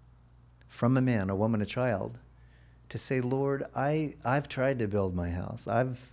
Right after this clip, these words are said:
I've had visions of what I think would be the ideal, and it's not ideal.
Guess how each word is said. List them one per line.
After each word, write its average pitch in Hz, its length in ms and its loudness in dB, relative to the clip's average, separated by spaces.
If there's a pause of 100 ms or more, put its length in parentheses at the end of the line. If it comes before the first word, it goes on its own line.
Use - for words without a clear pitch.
(1500)
I've 117 180 2
had 131 360 2 (260)
visions 123 640 0
of 107 120 0
what 110 160 4
I 117 140 4
think 120 280 0
would 104 140 0
be 101 160 2
the 110 320 4
ideal, 113 840 2
and 104 680 -2 (180)
it's - 220 -4
not 123 240 -2
ideal. 104 600 -4